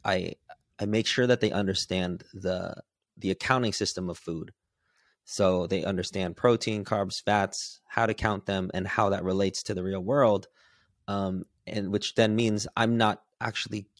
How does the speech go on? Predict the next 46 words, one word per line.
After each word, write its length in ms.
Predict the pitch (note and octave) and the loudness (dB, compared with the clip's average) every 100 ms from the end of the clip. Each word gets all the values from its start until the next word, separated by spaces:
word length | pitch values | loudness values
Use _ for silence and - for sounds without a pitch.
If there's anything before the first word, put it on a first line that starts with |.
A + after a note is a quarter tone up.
| _ _ _ | _ _ _
telling 380 | - - C#3+ B2 | 8 8 6 6
them 140 | A2 | 4
exactly 400 | G2 G2 F#2+ - | 2 -2 -4 -6
what 120 | F2+ - | -8 -10
to 160 | - | -6
eat 140 | G2 - | -6 -4
either. 420 | C3 C#3 F2+ D#2 - | -2 -2 -4 -8 -10
So 180 | - | -4
they 100 | G#2+ A2 | -2 0
have 240 | A2+ G#2+ | 0 0
the 120 | G2+ | -2
autonomy 640 | G2+ - C3+ C#3+ A2 F#2+ - | -2 0 0 2 0 -4 -6
in 160 | G#2 | -8
saying, 280 | - G#2+ G2+ | -6 -8 0
"Oh, 160 | G3 D3+ | 2 4
what 160 | G2 | 4
do 100 | A#2+ | 2
I 80 | A#2 | 2
feel 160 | A#2+ A2+ | 0 0
like 100 | A2 | 0
having 260 | A#2+ A#2+ | 0 -2
today?" 380 | A2+ F#2+ F#2 C3 - _ _ _ _ _ _ | -2 0 0 -4 -6 _ _ _ _ _ _
And 160 | G2+ G#2 | 2 4
it's 160 | G2 | 4
not 180 | G#2+ G2+ | 2 2
me 200 | G2+ A2+ | 2 0
saying, 320 | G#2 G2+ F#2+ - | 2 0 0 0
"Eat 220 | G#2 - _ _ - | -2 -2 _ _ 0
this 200 | G#2+ G2+ | 2 2
much 180 | G2 | -2
of 80 | - | 0
that, 280 | G#2 G#2+ D#2+ | 4 4 2
this 160 | G#2 - | -4 -4
much 160 | F#2 | -2
of 60 | F#2+ | 0
that, 200 | F#2+ F2+ | 0 0
this 140 | F#2 | -6
much 140 | F#2+ F2 | -6 -8
of 60 | |
that." 160 | E2+ - - _ _ _ _ - | -10 -12 -18 _ _ _ _ 4
Because 260 | B2 B2 | 6 6
then 320 | C3 D3+ A2+ | 6 6 4
if 140 | - A#2 | 2 2
I 80 | G#2+ | 4
did 240 | B2+ G#2+ | 2 2
that, 260 | F#2 G#2+ | 2 0